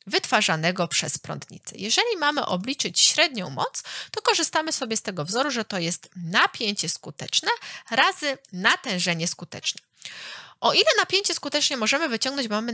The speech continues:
napięcie maksymalne, o tyle z natężeniem skutecznym może być problem, ale mamy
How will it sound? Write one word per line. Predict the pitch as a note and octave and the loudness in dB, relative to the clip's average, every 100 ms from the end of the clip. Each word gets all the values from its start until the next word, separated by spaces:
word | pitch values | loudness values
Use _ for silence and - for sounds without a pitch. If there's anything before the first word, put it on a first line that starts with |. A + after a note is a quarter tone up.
| G#3+ | -4
napięcie | G3 - C#4 A3+ | -2 -2 -2 -2
maksymalne, | F#3 - F3+ F3+ F3+ D#4 | -2 -4 -6 -6 -4 -2
o | A4 | -2
tyle | F4+ F#4 | 0 2
z | |
natężeniem | D#4 C4+ A#3 C4 B3 | 2 2 0 0 -2
skutecznym | - - A3+ - | -2 -6 -4 -2
może | G3+ F#3+ E3+ | -2 -4 -4
być | F3 | -4
problem, | - - B2 E4 B4+ _ _ - | -6 -6 0 0 0 _ _ 2
ale | E4 A4+ B3+ | 4 4 0
mamy | D#3+ C#3+ F#3 | -2 -2 0